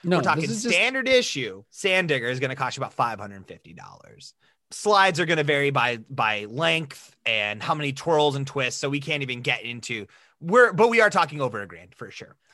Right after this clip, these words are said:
Speaker 2: I, <sighs> here's the thing, though. It's so s-, the s-, the, the excavator is so simple, but yet so enjoyable.
Speaker 1: It's zen, dude.
Speaker 2: Like, I just, but the only thing that I don't, the only thing that I don't like is because of the way that it's laid out,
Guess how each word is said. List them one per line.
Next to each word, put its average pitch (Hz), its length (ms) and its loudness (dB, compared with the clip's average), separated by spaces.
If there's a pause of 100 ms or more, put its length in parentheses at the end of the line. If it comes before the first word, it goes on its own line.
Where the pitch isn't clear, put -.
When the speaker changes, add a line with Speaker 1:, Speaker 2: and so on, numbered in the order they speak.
(240)
Speaker 2:
I, 320 600 -2 (340)
<sighs> - 360 -20
here's 370 300 -2
the 320 100 -6
thing, 277 260 -4
though. 202 240 2
It's - 180 -4
so 320 380 2
s-, - 220 -6
the 202 100 -8
s-, - 220 -10
the, 214 480 0
the 226 300 -6
excavator 320 580 -4
is 269 120 -2
so 247 360 -2
simple, 269 720 -4 (460)
but 285 140 -4
yet 302 380 -2 (400)
so 269 520 -4
enjoyable. 220 760 -4 (280)
Speaker 1:
It's 180 220 -8
zen, 196 440 2
dude. 277 360 0 (300)
Speaker 2:
Like, 277 140 0
I 320 120 6
just, 311 280 0
but 254 160 -2
the 220 180 2
only 359 280 0
thing 330 180 -6
that 302 80 -8
I 269 100 0
don't, 240 360 -2
the 226 100 4
only 330 140 2
thing 370 120 -6
that 302 100 -2
I 233 80 2
don't 208 260 2
like 180 220 -2
is 214 100 -8
because 180 460 -4
of 220 120 -2
the 202 100 -2
way 160 200 0
that 180 160 2
it's 156 160 -8
laid 151 220 0
out, 143 300 2